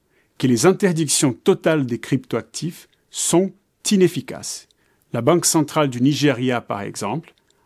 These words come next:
avait décrété une interdiction en deux mille dix-sept. Aujourd'hui, ce pays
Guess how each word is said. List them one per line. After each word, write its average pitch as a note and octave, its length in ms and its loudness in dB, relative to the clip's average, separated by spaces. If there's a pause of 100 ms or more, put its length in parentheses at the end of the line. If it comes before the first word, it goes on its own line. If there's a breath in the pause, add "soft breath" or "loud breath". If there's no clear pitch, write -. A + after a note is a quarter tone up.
avait C3 240 2
décrété D3+ 600 -2 (260 soft breath)
une C#3 100 4
interdiction E3 800 2
en B2 100 -6
deux C3 180 4
mille E3+ 160 0
dix-sept. C3 520 -6 (420)
Aujourd'hui, C3 640 0 (240 soft breath)
ce - 220 0
pays C3+ 380 -2